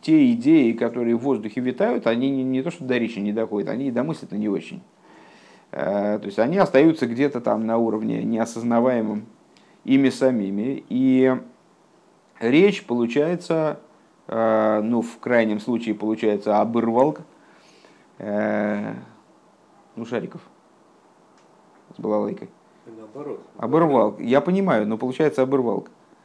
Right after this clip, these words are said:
Speaker 1: Э, так вот, ну, то есть, ну, речь полностью лишенная разума, который в нее вложен.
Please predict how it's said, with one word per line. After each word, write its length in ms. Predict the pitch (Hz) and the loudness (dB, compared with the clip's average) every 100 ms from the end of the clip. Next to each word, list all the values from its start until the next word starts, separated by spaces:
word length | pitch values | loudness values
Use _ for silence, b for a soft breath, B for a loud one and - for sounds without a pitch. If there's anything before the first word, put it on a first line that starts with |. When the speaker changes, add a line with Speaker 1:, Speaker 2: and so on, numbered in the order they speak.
| b b - | b b -12
Speaker 1:
Э, 340 | - 110 110 | -4 0 0
так 220 | 110 117 127 | 0 -4 -2
вот, 240 | 123 120 | -2 -2
ну, 120 | 131 135 | -4 0
то 80 | |
есть, 120 | 139 120 | 0 0
ну, 180 | 127 104 117 | -4 -2 2
речь 260 | 135 117 | 2 0
полностью 500 | - 135 113 104 101 | 0 0 0 -2 -2
лишенная 720 | 107 117 120 107 98 101 101 110 | -2 -2 -2 -2 -2 -4 -4 0
разума, 340 | 110 98 87 | -2 -2 -6
который 280 | 104 104 104 | -6 -6 -4
в 80 | 104 | -2
нее 160 | 104 | -4
вложен. 400 | 104 104 - 90 | -2 -4 -4 -10